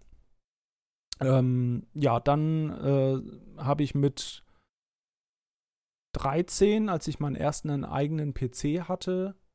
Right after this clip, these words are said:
angefangen, Webseiten zu programmieren. Und bin eigentlich auch heute noch in der Programmierung,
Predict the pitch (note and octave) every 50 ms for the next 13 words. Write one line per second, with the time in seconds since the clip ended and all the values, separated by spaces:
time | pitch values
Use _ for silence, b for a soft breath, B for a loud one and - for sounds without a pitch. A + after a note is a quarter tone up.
0 | _ - C#3+ D3+ D#3+ D3+ D3+ - - D3 C#3 C3 B2+ D3 - - - F#3 F3+ -
1 | F#3 E3+ - F#3 F3 - - E3+ E3 E3+ E3 E3+ E3+ E3+ E3+ E3+ F3 F3+ - -
2 | _ _ _ _ _ _ _ _ _ _ _ _ _ _ _ _ C#3 C#3 C#3 C#3
3 | C3+ C3+ C#3 B2+ - D#3 C#3+ C#3 C#3 D3 C3+ C3+ B2+ C3+ B2+ A#2 C3 C#3+ D#3 F#3
4 | F3+ F3 D#3+ E3 F3 E3+ E3 - - E3+ D#3 E3 D#3 D#3 D#3+ E3 E3 E3 D#3+ D#3+
5 | E3 D#3+ D#3+ D#3+